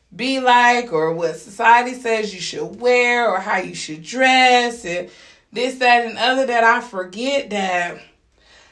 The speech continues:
God created me uniquely. Like, he created all of us uniquely. But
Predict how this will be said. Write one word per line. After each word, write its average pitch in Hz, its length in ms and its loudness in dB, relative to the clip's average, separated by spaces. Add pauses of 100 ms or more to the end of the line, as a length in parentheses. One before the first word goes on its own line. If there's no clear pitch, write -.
(180)
God 294 560 6
created 196 680 0
me 196 1040 -2
uniquely. 202 920 -8
Like, 220 200 0
he 349 160 -2
created 311 380 2
all 277 400 4
of 269 160 -2
us 196 300 -2
uniquely. 196 760 -12 (420)
But 190 560 0